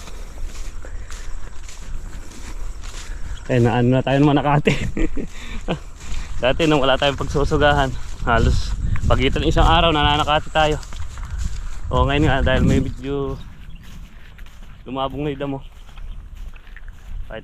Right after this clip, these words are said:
sinusoga na lang natin. Ito, katulad nito, ah, ang ginagawa natin, ano, isang araw inuuwi natin. Katulad kagabi, hindi natin inuwi,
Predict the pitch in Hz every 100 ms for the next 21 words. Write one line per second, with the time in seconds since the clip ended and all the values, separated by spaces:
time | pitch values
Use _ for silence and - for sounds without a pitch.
0 | 127 120 127 120 120 127 123 123 113 117
1 | 104 - - - - - - - - -
2 | - - - - - 123 120 131 123 127
3 | 110 107 - - - - - - - -
4 | - - - - - - - - - 123
5 | 123 123 - - 143 147 147 147 151 156
6 | 151 143 143 - - - - - - -
7 | - - - - - - - - 139 147
8 | 135 127 127 - - - - 120 123 123
9 | 123 117 117 120 - - - - - -
10 | - - - - - - - - - -
11 | - - - - - - - - - -
12 | - 139 135 123 135 135 131 131 127 123
13 | 113 117 117 117 117 113